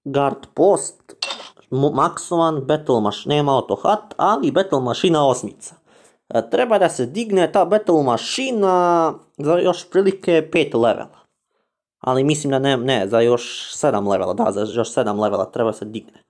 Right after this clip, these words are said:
Tako da, ono, E, pa Kitana, evo vidi, još jedna arčerka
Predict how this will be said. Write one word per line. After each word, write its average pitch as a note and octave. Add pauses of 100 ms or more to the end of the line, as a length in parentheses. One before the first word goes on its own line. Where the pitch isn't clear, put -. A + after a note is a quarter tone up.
(1600)
Tako B2+
da, A#2
ono, G2+ (840)
E, G#3+
pa D#3
Kitana, F3+
evo D3
vidi, C3+
još D3+
jedna C#3
arčerka D3